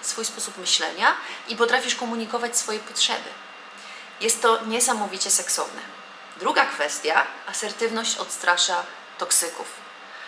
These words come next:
Rekin szuka pokrwi, ofiary słabszej od siebie, na której może się budować. I taka jest prawda na temat toksyków. Toksyk szuka ofiary, która nie potrafi powiedzieć nie,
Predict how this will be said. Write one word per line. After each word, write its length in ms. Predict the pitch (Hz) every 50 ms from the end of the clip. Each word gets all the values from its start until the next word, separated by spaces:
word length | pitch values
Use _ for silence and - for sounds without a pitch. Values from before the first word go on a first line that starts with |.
| - -
Rekin 600 | 175 175 196 233 285 370 359 - 415 392 403 403 403 - -
szuka 340 | - - - 214 - - 214
pokrwi, 640 | - - - 180 - - - - - 165 147 - - - - - - - - - -
ofiary 500 | 175 180 - 208 190 190 190 190 185 190 -
słabszej 680 | - - - - 208 233 262 254 254 - - 233 226 -
od 160 | 185 - -
siebie, 440 | - - 185 180 180 185 196 240 311 - - - - - - - - - - - - - - 180
na 80 | 180
której 480 | - - - 208 196 202 208 220 226 - - - - - 156
może 320 | 160 160 165 156 160 156
się 200 | - - 165 160
budować. 720 | 160 156 151 151 165 156 151 - - - - - - - -
I 60 | 202
taka 280 | - - 226 - 214 202
jest 220 | 190 185 - -
prawda 340 | - - 208 208 208 208 208
na 120 | 180 170 170
temat 320 | 185 175 170 170 - -
toksyków. 460 | 185 170 - - - 196 - - - - - - - - - - - - -
Toksyk 400 | - 320 320 - - 320 311 -
szuka 360 | - - 370 359 - 294 -
ofiary, 520 | - - - - 165 139 131 - - - - - - - - - -
która 320 | - - 285 294 294 285
nie 240 | 262 - 233 254 269
potrafi 540 | 269 254 240 - 240 233 233 226 226 - - - - -
powiedzieć 460 | 170 165 160 156 156 151 - - - -
nie, 140 | - -